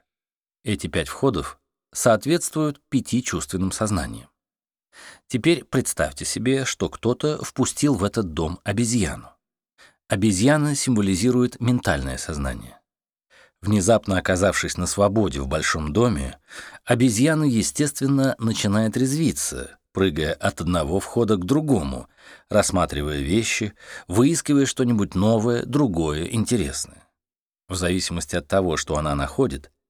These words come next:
эта сумасшедшая обезьяна решает, является ли найденный объект приятным или неприятным,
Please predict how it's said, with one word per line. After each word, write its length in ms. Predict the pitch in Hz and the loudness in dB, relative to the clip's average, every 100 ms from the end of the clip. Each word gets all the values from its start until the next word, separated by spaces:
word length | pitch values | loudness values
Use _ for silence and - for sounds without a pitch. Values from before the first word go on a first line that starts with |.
| _ | _
эта 280 | 135 139 147 | -6 0 0
сумасшедшая 720 | 131 147 135 - 95 73 90 - | 2 0 0 2 0 -2 -2 -2
обезьяна 800 | 95 85 87 98 135 135 131 - | -2 -2 0 2 2 2 0 0
решает, 640 | 131 131 82 73 69 - - - - | -2 0 -2 -4 -6 -14 -20 -20 -12
является 680 | 113 131 156 170 143 98 - | -2 0 4 6 6 4 0
ли 100 | 85 | 0
найденный 500 | 85 87 73 76 76 | 2 2 0 -2 -2
объект 380 | 73 73 73 - | -2 -4 -6 -6
приятным 560 | - 80 82 73 - 69 | -6 0 0 0 -6 -8
или 180 | - 71 | -6 -6
неприятным, 800 | 69 69 69 73 120 - 147 | -6 -4 -2 2 2 0 -8